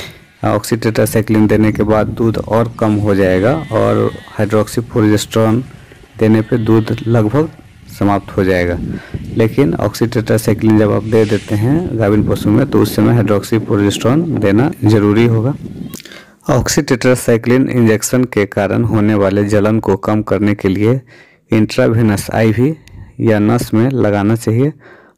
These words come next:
oxytetracycline का तीन रूट होता है, आईएम intramuscular मतलब मांस में, सबकट चमड़ी में या आईवी intravenous नस में।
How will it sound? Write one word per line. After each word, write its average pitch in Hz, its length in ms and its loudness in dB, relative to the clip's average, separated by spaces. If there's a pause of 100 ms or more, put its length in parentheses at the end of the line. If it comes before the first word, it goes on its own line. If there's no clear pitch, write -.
oxytetracycline 110 1120 0
का 101 240 0
तीन 117 380 2
रूट 107 220 2
होता 98 320 -2
है, 117 240 -2 (360)
आईएम 107 480 2 (140)
intramuscular 107 800 0
मतलब 110 320 -2
मांस 104 380 0
में, 143 140 0 (400)
सबकट 110 540 -2
चमड़ी 101 420 0
में 139 180 2 (1040)
या 123 300 2
आईवी 101 460 0 (520)
intravenous 107 760 0
नस 104 260 0
में। 92 180 -2